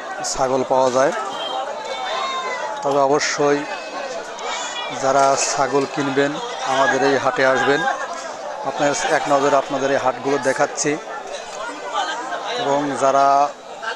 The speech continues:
ছাগল কিনবেন এবং বিক্রি করবেন, তারা আমাদের এখানে আসে, এখান থেকে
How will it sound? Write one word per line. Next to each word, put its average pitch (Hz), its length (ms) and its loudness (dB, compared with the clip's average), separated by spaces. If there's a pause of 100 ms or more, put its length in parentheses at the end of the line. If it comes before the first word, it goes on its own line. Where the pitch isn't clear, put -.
(340)
ছাগল 143 280 2 (120)
কিনবেন 151 400 2 (500)
এবং 143 260 0 (100)
বিক্রি - 360 2
করবেন, 135 360 0 (1200)
তারা 135 360 4 (120)
আমাদের 139 600 2 (140)
এখানে 143 320 0
আসে, 135 420 2 (720)
এখান 139 280 -4
থেকে 139 340 2